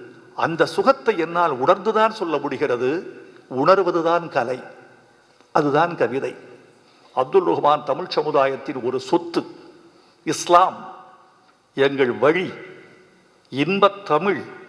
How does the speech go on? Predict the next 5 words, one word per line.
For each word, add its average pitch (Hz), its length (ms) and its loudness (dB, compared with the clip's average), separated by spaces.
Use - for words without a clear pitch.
எங்கள் 135 420 4
மொழி 214 440 2
என்பதுதான் 160 800 2
இந்த 127 200 -4
சமுதாயத்தினுடைய 156 920 2